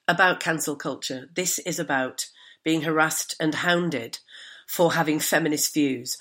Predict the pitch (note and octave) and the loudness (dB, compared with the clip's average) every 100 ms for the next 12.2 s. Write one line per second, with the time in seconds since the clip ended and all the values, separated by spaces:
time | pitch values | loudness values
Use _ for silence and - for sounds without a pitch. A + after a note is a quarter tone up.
0 | - - F#3+ A#3 G#3+ C#4 A#3+ D3+ C3+ C#3+ | -12 -8 4 8 10 10 10 8 6 4
1 | F3+ - F#3+ F3+ F3 D#3 G3 G3+ C3 - | 6 6 6 4 2 2 6 6 6 -4
2 | - - - _ F#3+ - F#3 F3 E3 F#3 | -6 -6 -20 _ 6 6 2 4 2 6
3 | G3+ C3+ - - A3 C4 C4 C#4 C#4+ C#4 | 4 4 0 -2 6 6 8 8 8 8
4 | D4 D4 E4 D4+ D#3+ - - - - C4 | 8 8 8 10 6 2 -14 -12 6 8
5 | D4+ D4+ D4 D#4 D4+ - C#3+ - - F#3+ | 10 10 12 12 12 10 4 2 -2 -2
6 | F#3+ F3 D#3 D3+ - D3 C#3 - G#2+ - | 4 4 6 2 2 2 2 -4 -6 -10
7 | - - - - F3+ - - B3 B3+ F#3+ | -14 -14 0 6 8 8 8 10 8 6
8 | - E3+ D#3 D3 C#3+ - C#3+ D3+ B2 A#2+ | 4 4 6 4 4 4 2 0 0 -2
9 | E3 - - A#3 C4+ C#4 C#4 A3+ F#3 F3 | -8 -12 6 8 10 10 10 10 6 4
10 | E3+ F#3+ D#3+ - D#3 - C3 B2 D#3 - | 2 4 4 2 0 2 0 0 -6 -8
11 | - - - _ _ B3+ C4 C#4+ - D#3+ | -14 -20 -20 _ _ 6 10 10 10 2
12 | C#3 | 2